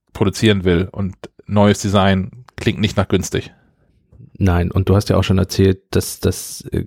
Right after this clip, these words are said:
Speaker 2: Grunddesign des Gehäuses ist ja nun schon vier, fünf Jahre alt, wird also günstig herzustellen sein.
Speaker 1: Ja.
Speaker 2: Also allein, wenn ich jetzt Maschinen, äh, neu einstellen muss für neue Gehäuse und solche Späße, das sind ja alles Kostenfaktoren.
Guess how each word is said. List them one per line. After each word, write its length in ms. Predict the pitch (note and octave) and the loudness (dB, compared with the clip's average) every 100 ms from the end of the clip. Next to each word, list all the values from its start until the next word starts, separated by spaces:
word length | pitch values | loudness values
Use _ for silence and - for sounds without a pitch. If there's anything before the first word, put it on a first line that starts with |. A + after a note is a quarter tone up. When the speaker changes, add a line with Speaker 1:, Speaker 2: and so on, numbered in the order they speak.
| - | -2
Speaker 2:
Grunddesign 800 | F#2+ G#2+ A#2 G2+ G2 F#2+ G2 G2 | 0 0 2 2 4 4 4 2
des 240 | F#2 - | 0 0
Gehäuses 420 | - F2+ F#2 F#2+ - | 0 2 2 0 -4
ist 140 | - | -2
ja 100 | F#2 | 0
nun 160 | F#2 F#2+ | 0 0
schon 180 | - F2+ | 0 0
vier, 200 | G2+ F#2+ | 0 0
fünf 180 | F2 - | 0 0
Jahre 260 | F2+ F#2+ - | 2 2 2
alt, 220 | F2+ - - - - - - | 0 -2 -18 -20 -20 -20 -14
wird 280 | - F#2+ - | -2 -2 0
also 180 | F2+ F2 | 0 2
günstig 340 | F2 - F#2 | 0 0 0
herzustellen 540 | F2+ - E2+ - C#2 D#2 | 0 -2 -4 -2 -2 -4
sein. 300 | - - - _ - - - | -4 -8 -12 _ -18 -14 -14
Speaker 1:
Ja. 80 | - _ _ _ _ _ _ _ _ - - _ _ - _ - | -16 _ _ _ _ _ _ _ _ -20 -20 _ _ -20 _ -4
Speaker 2:
Also 140 | G2 G2 | -2 0
allein, 300 | G2 F#2 G#2 | 2 2 2
wenn 100 | G2+ | 2
ich 80 | |
jetzt 220 | G#2 - G2 | 0 -2 -2
Maschinen, 720 | F#2+ - G#2+ A2+ A2 F#2+ - - | -2 0 0 2 4 2 0 0
äh, 80 | F#2 | 2
neu 380 | F2+ F2+ F2+ | 4 4 4
einstellen 420 | F2 F#2+ - F2+ F2 | 2 0 0 0 2
muss 160 | F2+ | 0
für 140 | - F#2 | 0 2
neue 220 | F#2 F#2 | 2 2
Gehäuse 360 | F2 F#2 F#2+ | 4 4 4
und 80 | F2 | 2
solche 180 | F2 E2+ | 2 0
Späße, 420 | - F2 F2 F2+ | -2 0 2 0
das 240 | E2+ - - | -2 -6 -14
sind 260 | - G#2+ | -6 0
ja 100 | G2 - | 2 2
alles 360 | A2 - - | 2 0 -2
Kostenfaktoren. 840 | - G2 F2+ - F#2 F2+ F2+ F2 | -4 -2 -2 -2 0 2 2 0